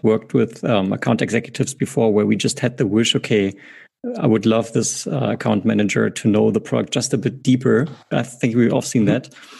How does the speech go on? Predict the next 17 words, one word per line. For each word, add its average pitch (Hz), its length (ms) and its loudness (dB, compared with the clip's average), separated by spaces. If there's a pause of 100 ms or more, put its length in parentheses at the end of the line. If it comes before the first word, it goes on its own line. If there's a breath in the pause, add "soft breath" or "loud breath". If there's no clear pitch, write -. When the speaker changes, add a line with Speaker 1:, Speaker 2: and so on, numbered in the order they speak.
(320 loud breath)
Speaker 1:
So 120 200 -2
you're 110 160 4
describing 120 420 0
basically 107 400 0
the, 101 160 0
the - 220 0
opposite, 131 440 -2
where 123 120 2
you 107 80 0
say, 110 180 -2
"Okay, 110 260 0
I 107 60 0
would 107 160 2
really 117 180 4
wanna 113 180 2
go - 280 -2
quite 123 400 -4